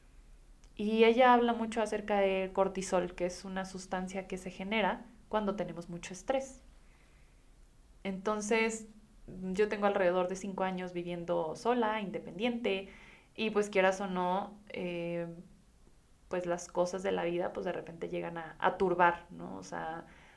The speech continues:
a pensar de que sí la haré y cómo le hago y el negocio y esto, el emprendimiento y el podcast <laughs> y, y todas las cosas, ¿no? O sea, empiezan a... Entonces llegó un punto que me di cuenta que, pues, me estaban saliendo muchas canas.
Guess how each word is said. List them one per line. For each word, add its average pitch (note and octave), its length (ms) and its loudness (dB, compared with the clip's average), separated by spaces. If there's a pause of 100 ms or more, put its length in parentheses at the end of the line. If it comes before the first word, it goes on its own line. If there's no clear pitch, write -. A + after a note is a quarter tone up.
(160)
a F3+ 120 2
pensar F3+ 340 0
de F#3 140 -2
que F3+ 520 -2 (120)
sí - 220 -6
la G3 120 0
haré F#3+ 220 0
y G3+ 100 -4
cómo F#3+ 200 -8
le F#3 120 2
hago G3 240 2
y F#3 60 0
el F3+ 120 -2
negocio F3+ 600 0
y F#3+ 120 2
esto, G#3+ 240 -2
el F3 120 2
emprendimiento F3+ 920 -2 (340)
y F3+ 100 6
el F3 100 8
podcast G#3 560 8
<laughs> - 0 -
y, A#3 380 6
y - 40 2
todas G#3+ 240 8
las G#3 220 4
cosas, E3 320 -4
¿no? F#3+ 220 -6
O - 60 -10
sea, F3+ 140 -4
empiezan F3+ 400 -6
a... - 140 -8 (540)
Entonces A#3+ 560 -2
llegó A3+ 320 6
un C4+ 140 0
punto C#4+ 560 0
que F#3 680 0 (140)
me F#3+ 160 -2
di F#3 100 0
cuenta G#3 300 0
que, B3+ 100 -2
pues, A#3+ 140 -4
me G3+ 80 -4
estaban F#3 240 -6
saliendo G3+ 260 -6
muchas G#3 360 -6
canas. - 460 -6